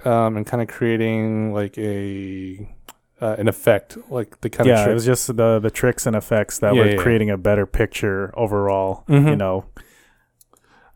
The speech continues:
Speaker 1: Um, but I don't know, something, I guess it's a whole overarching, arching build. 'Cause there were times where, and, like, this being in South Korea, their audience is, like,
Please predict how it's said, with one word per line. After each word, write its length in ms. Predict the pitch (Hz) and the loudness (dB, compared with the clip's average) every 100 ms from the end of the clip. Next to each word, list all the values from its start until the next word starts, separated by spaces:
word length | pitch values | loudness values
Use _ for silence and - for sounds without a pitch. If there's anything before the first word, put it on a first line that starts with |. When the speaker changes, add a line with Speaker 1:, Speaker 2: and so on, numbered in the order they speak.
| _ | _
Speaker 1:
Um, 640 | 123 117 113 113 110 110 110 _ _ | 2 6 6 6 4 2 -2 _ _
but 380 | 123 113 107 _ _ _ _ | 4 4 2 _ _ _ _
I 120 | - | -2
don't 120 | 123 135 | 2 2
know, 160 | 107 | 2
something, 800 | - 139 131 143 135 127 - 240 _ _ _ _ _ _ _ - - | 0 0 2 2 0 -4 -10 -20 _ _ _ _ _ _ _ -10 -4
I 100 | 123 | 2
guess 260 | 135 - | 2 0
it's 120 | 143 | -8
a 40 | 113 | -2
whole 260 | 131 127 | 0 0
overarching, 580 | 110 110 104 - 104 104 - - | 0 0 0 -2 -10 -12 -16 -10
arching 400 | - 101 110 95 90 | -6 -6 -8 -12 -6
build. 360 | 104 98 85 _ - - - _ | -2 -2 -4 _ -12 -12 -12 _
'Cause 120 | - 147 | 2 4
there 60 | |
were 80 | 285 | 4
times 440 | - 139 131 135 117 | 2 0 2 0 0
where, 580 | 110 107 104 98 95 - _ _ _ | 0 2 0 -2 -6 -14 _ _ _
and, 120 | 123 | 4
like, 200 | 123 117 - | 4 4 -2
this 320 | 110 127 - | 2 2 4
being 180 | 135 117 | 2 2
in 60 | |
South 240 | - 120 - | 4 2 2
Korea, 400 | 123 110 95 - - - - _ | 0 2 2 -2 -16 -20 -20 _
their 160 | 127 127 | 2 6
audience 440 | 113 110 110 101 | 6 4 0 -4
is, 120 | 113 98 | -6 -4
like, 260 | 92 90 | -4 -8